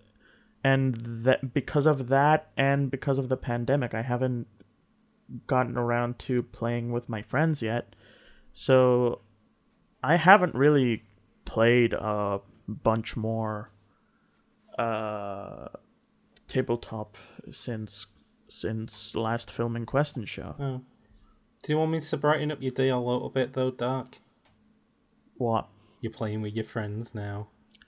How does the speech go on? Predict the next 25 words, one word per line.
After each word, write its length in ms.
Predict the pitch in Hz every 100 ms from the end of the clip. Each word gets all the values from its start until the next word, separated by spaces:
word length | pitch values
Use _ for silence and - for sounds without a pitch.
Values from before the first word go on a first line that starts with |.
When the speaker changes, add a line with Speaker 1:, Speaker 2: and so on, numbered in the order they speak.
| _ _ _ _ _ -
Speaker 1:
Well, 160 | 135 135
yeah, 180 | 160
exactly. 680 | 117 117 139 208 226 - - -
Speaker 2:
<laughs> 20 | 302 -
Yeah, 220 | 349 381
exactly. 300 | - 117 127
Speaker 1:
This 100 | 175
is 80 | 165
why, 200 | 185 208
this 160 | 202 196
is 60 |
why 180 | 208 262
I'm 100 | 247
so 240 | - 233 254
excited 480 | 208 - 254 285
right 180 | 233 233
now. 320 | 214 294 262
Speaker 2:
Yeah, 40 | 302
of 80 | 220
course. 340 | 285 294 -
After 300 | 202 - 196
we 120 | 185
had 260 | 170 170 -
that, 400 | 147 143 - -
uh, 260 | 131 135